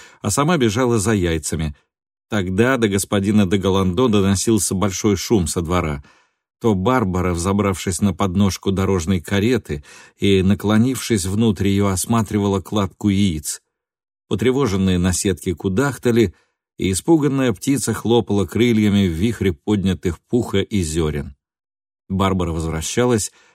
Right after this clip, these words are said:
неся в каждой руке по паре яиц. Господин де Голландо терпеливо наблюдал все это из окна.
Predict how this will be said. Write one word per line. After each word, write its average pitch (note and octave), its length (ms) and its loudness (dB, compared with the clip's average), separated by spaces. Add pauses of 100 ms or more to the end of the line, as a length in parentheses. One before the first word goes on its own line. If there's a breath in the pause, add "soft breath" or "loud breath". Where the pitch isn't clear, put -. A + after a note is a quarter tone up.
(220 soft breath)
неся G#2+ 380 2
в - 80 -8
каждой G2+ 420 0
руке F#2 320 0
по G2 180 -2
паре F2 340 -2
яиц. E2 560 -6 (760)
Господин G#2+ 520 4
де G#2+ 80 6
Голландо F#2+ 640 2
терпеливо A2+ 760 0
наблюдал G2 600 0
все F#2 280 -2
это F2 240 0
из E2 180 -2
окна. D2+ 460 -4